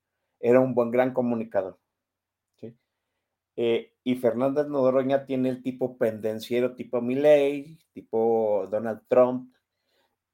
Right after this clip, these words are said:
y yo no he visto nadie más tan pendenciero como él. O sea, pendenciero en el sentido de que dice las cosas, parece que está agrediendo, pero no dice majaderías, y de alguna forma está co-, está, se opone a lo que él, en,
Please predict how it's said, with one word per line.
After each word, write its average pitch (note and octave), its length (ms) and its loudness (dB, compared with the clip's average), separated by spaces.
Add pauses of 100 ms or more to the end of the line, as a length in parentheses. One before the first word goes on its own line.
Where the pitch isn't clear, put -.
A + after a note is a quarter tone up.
y B2 160 -2
yo C#3+ 140 2
no D#3 100 2
he - 20 0
visto D3+ 540 2 (220)
nadie D3+ 340 2
más E3 260 0
tan C#3+ 180 2
pendenciero B2 560 -2
como C3+ 180 -2
él. D3+ 160 -6
O C3 80 -6
sea, C#3+ 200 6
pendenciero D3+ 600 10
en D4 100 6
el F#3+ 160 4
sentido G3+ 600 2
de D#3+ 220 4
que C3 180 -2
dice D3+ 240 -2
las F3 180 2
cosas, G3 760 2 (580)
parece C#3+ 420 4
que D3+ 80 -6
está D#3+ 240 2
agrediendo, E3+ 560 0
pero C3+ 160 2
no C#3 180 -2
dice D3 260 -8
majaderías, C#3+ 920 0
y A2+ 400 -6
de A#2 120 -2
alguna C3 360 -2
forma C#3+ 340 -2
está C#3+ 340 -4
co-, D3 260 0
está, C#3 540 4
se C#3+ 140 -4
opone F3+ 300 2
a G3+ 60 4
lo D#3 200 2
que C#3 180 -2
él, D#3 220 -2
en, A#2+ 440 -8